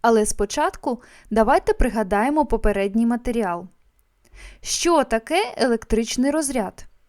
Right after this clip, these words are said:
Наведіть приклади провідників та ізоляторів.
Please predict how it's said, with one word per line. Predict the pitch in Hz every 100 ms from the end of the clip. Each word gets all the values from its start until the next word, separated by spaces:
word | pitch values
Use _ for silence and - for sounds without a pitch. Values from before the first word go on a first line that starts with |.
| _ _ _ _ _ _ _ _ _ _ _ _ _ _ _ _ _ _ _ _ _ _ _ _ _ _ _ _ _ _ - - - -
Наведіть | 226 262 302 359 220 220 - -
приклади | 214 214 226 233 330
провідників | - 277 226 226 202 208 - 196 277 - - _ -
та | 208 202 -
ізоляторів. | 277 254 294 254 196 190 196 190 -